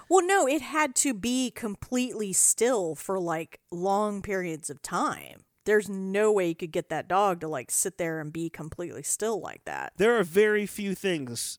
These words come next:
Speaker 2: that's, it's easier to get a beagle to do than to lay the fuck down and be still. Believe me, that's easy. Like,
Speaker 1: <laughs>
Speaker 2: once they just go, "Okay," and then flop down, that's it.
Speaker 1: Yeah.
Speaker 2: They're done. They're done
Speaker 1: <laughs>
Speaker 2: for, like,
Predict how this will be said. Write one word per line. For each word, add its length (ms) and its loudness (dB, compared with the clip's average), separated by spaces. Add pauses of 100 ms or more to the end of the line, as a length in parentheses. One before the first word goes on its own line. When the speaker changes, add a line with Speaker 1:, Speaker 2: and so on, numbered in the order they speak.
(120)
Speaker 2:
that's, 260 -4
it's 240 -4
easier 420 0
to 100 -2
get 140 -2
a 40 0
beagle 320 -2
to 80 -6
do 240 0
than 160 -4
to 80 -2
lay 180 0
the 100 -2
fuck 300 -2
down 240 -4
and 80 -6
be 100 -6
still. 440 -6 (240)
Believe 360 8
me, 220 -2 (100)
that's 400 2
easy. 440 0 (500)
Like, 280 6
Speaker 1:
<laughs> 1700 2
Speaker 2:
once 220 0
they 140 6
just 240 2
go, 180 4 (120)
"Okay," 340 6
and 120 0
then 100 0
flop 400 0
down, 420 0
that's 240 0
it. 120 6
Speaker 1:
Yeah. 140 4
Speaker 2:
They're 120 2
done. 380 2 (100)
They're 140 4
done 460 4
Speaker 1:
<laughs> 60 6
Speaker 2:
for, 220 2
like, 360 4